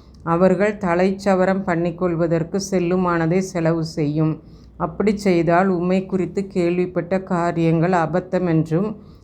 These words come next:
நீரும் நியாயப்பிரமாணத்தை கைக்கொண்டு நடக்கிறவர் என்றும் எல்லாரும் அறிந்து கொள்வார்கள்.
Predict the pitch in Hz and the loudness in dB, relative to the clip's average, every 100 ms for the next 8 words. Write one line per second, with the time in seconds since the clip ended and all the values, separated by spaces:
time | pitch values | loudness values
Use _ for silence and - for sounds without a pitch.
0 | - 175 190 214 208 214 208 175 170 185 | -6 2 4 4 2 0 0 2 2 2
1 | 196 196 185 180 175 175 196 190 165 165 | 0 -2 0 0 -2 -2 -2 0 0 0
2 | 175 175 185 180 165 170 165 180 175 170 | -2 -2 0 0 0 -2 -2 0 0 2
3 | 156 147 190 214 165 160 160 170 185 156 | 0 0 -2 0 0 2 2 2 0 0
4 | 165 160 165 156 147 156 147 135 151 | 0 0 0 -2 0 -2 -2 0 0